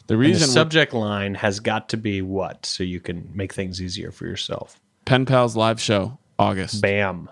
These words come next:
Speaker 2: Bam. August twenty-first, folks, Friday night.
Speaker 1: So it is gonna be
Speaker 2: T G I F.
Speaker 1: limited,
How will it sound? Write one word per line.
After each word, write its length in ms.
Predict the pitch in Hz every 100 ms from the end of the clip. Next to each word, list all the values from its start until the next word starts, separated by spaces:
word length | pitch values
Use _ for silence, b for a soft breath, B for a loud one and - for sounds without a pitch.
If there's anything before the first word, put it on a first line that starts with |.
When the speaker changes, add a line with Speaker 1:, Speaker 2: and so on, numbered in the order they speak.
| _
Speaker 2:
Bam. 600 | - 101 123 127 123 98 -
August 500 | 131 175 190 185 -
twenty-first, 720 | 196 202 - 175 123 - -
folks, 380 | - 120 - -
Friday 440 | - 131 147 156
night. 400 | 147 117 95 -
Speaker 1:
So 460 | - 156 147 139 _ -
it 140 | 139
is 160 | 170 185
gonna 140 | 180
be 40 | 180
Speaker 2:
T 20 |
G 0 |
I 140 | 170
F. 0 |
Speaker 1:
limited, 300 | 175 135 101